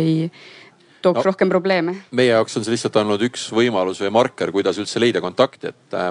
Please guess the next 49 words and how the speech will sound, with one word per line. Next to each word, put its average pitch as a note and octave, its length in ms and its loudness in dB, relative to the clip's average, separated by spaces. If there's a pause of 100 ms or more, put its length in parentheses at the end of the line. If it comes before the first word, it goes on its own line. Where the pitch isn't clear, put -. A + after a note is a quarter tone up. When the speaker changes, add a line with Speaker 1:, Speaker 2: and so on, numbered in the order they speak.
(140)
Speaker 2:
et F#2+ 100 -4
mõne A2+ 160 2
sarihelistajaga G#2 720 0
jällegi G2 320 -2
on G2 80 -6
olnud G2+ 240 -4
kohalik A2+ 320 0
omavalitsus G#2 560 -2 (320)
üliõnnelik, A#2+ 720 0 (100)
et, - 240 -8
äh, G2+ 240 2
eestkoste G#2 400 -4
küsimuses G#2 480 0
on G#2 180 -8
kohtus A2+ 360 -4 (120)
palju A2+ 280 2
abi B2 180 2
olnud F#2 160 -6
sellest, F#2+ 300 -4
et F#2 80 -10
ta - 80 -10
sai F#2+ 160 0
teada, F#2+ 260 0
et F2+ 100 -8
ka, F#2 300 -2
et, - 220 -12
et - 180 -10
ka G#2 120 0
meil G#2 280 0
on E2+ 80 -2 (300)
ja - 100 -10
kuidas F#2 240 -2
see G2+ 60 -4
meie, F2+ 180 -2
meie, F#2 240 0
meie G#2 180 0
kaudu F2+ 220 0
avaldub E2+ 320 -2
tema E2+ 180 -6
probleem, E2+ 380 -4
on F#2 80 -12
ju. - 20 -20 (520)
Nii F2+ 80 0
et, - 280 -2
äh, F2+ 380 2
noh, F#2 260 -6
see - 160 0
on G#2 160 -6
alati G2+ 520 0